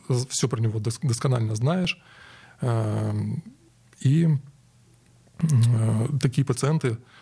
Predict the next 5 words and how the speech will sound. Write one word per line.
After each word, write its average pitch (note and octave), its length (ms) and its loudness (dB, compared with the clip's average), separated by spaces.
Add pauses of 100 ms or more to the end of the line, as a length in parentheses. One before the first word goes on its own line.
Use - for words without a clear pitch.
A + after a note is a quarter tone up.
(320)
м, A2+ 340 -4 (560)
годами B2 440 -2
живут, B2 460 -2 (400)
и, A#2 320 2
эм, A2 880 0